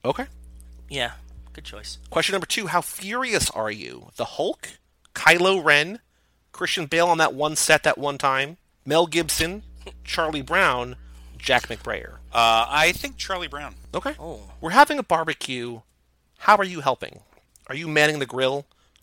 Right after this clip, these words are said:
Speaker 1: Are you saying grace? Kicking back with a beer? Babysitting? Being the entertainment? Or sneaking a snack?
Speaker 3: Entertainment.
Speaker 1: Okay. Chris, we've got time to kill. What are you doing? Are you grabbing a bite? Are you working on your car?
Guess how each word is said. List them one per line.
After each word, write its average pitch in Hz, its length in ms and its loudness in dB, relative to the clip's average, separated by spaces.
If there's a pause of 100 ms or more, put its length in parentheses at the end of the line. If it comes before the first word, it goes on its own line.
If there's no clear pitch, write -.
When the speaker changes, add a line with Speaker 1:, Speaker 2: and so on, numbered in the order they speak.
Speaker 1:
Are 123 40 -12
you 117 80 -12
saying 135 360 2
grace? 127 560 -4 (480)
Kicking 156 300 0
back 135 240 6
with 131 100 -8
a 120 40 -12
beer? 131 460 -4 (600)
Babysitting? 143 760 -2 (560)
Being 165 280 0
the 156 140 -6
entertainment? 143 800 -2 (360)
Or 123 100 -4
sneaking 131 400 -4
a 107 40 -8
snack? - 540 -8
Speaker 3:
Entertainment. 92 640 -10 (260)
Speaker 1:
Okay. 120 220 -12 (200)
Chris, - 180 -2
we've 170 100 -8
got 175 140 2
time 190 300 2
to - 80 -8
kill. 113 480 -4
What 135 220 -4
are 233 40 -4
you 180 160 -8
doing? 147 440 -6 (560)
Are 127 40 -8
you 131 80 -4
grabbing 139 400 4
a 123 40 -6
bite? 127 360 -4 (460)
Are 131 40 -6
you 127 80 -8
working 139 340 -6
on 131 80 -6
your 117 120 -10
car? 127 460 0